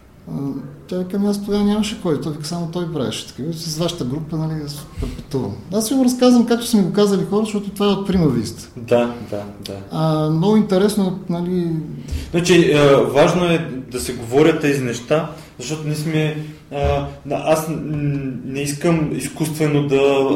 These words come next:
Speaker 1: Не,
Speaker 2: а,
Speaker 1: аз
Speaker 2: се
Speaker 1: не
Speaker 2: хвалят
Speaker 1: обичам.
Speaker 2: неща, но, но известни и интересни факти за българи, които са правили, а, големи открития или са участвали в големи открития,
Speaker 1: Той е
Speaker 2: трябва да
Speaker 1: един
Speaker 2: се
Speaker 1: от
Speaker 2: споменават.
Speaker 1: първите автори. Той и като наука е почнал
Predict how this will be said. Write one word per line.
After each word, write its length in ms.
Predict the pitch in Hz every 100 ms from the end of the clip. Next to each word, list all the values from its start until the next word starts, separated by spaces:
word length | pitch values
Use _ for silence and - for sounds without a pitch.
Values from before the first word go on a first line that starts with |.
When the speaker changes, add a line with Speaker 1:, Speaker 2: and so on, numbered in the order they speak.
| 135
Speaker 1:
Не, 100 | 185
Speaker 2:
а, 80 | 165
Speaker 1:
аз 140 | 160
Speaker 2:
се 240 | 131 131
Speaker 1:
не 120 | - -
Speaker 2:
хвалят 220 | 131 123
Speaker 1:
обичам. 140 | 123
Speaker 2:
неща, 480 | - - 190 202 - 135
но, 140 | 139 123 - -
но 220 | 131 131
известни 800 | 127 120 120 156 180 180 139 117 - - -
и 120 | 127 123
интересни 840 | 117 113 117 120 110 135 165 151
факти 480 | 117 143 156 - 117 - -
за 100 | -
българи, 460 | 113 147 160 139 -
които 140 | 156
са 140 | - 147
правили, 480 | 143 156 139 120 - - - -
а, 200 | 113 110
големи 540 | 107 117 117 139 151
открития 800 | 147 147 147 151 151 131 120 113
или 160 | 107 -
са 120 | -
участвали 480 | 101 139 165 190 165
в 100 | -
големи 240 | 135 156
открития, 320 | 156 156 151
Speaker 1:
Той 120 | 135 196
е 40 |
Speaker 2:
трябва 200 | 208 165
да 60 | 226
Speaker 1:
един 20 |
Speaker 2:
се 40 |
Speaker 1:
от 40 | 240
Speaker 2:
споменават. 460 | 247 240 247 226
Speaker 1:
първите 180 | 240 220
автори. 440 | 220 208 208 151
Той 140 | 143 190
и 160 | 208
като 280 | 208 254 208
наука 320 | 185 196 196
е 120 | 202 196
почнал 320 | 170 156